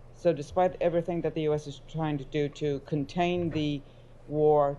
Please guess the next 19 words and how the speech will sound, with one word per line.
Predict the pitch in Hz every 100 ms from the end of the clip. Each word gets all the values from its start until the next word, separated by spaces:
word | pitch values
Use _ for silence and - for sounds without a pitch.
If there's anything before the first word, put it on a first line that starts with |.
| -
to | 190 190
just | 170 170 175
the |
Gaza | - 147 143 143
Strip, | 135 - 143 139 - -
it's, | 131 - - - - - -
Iran | - 139 135 139 131
is |
doing | - 143 135
the | 135
opposite. | 123 131 127 135 139 127 - -
Now, | 156 147 139 - - -
what | 160 143 165 196 220 - - -
options | 151 151 - 156 147 143 139 - - - -
are | 147 143
you, | 139 143 139 139 135 - - - -
could | 208 180
there | 185 165 143
be | 156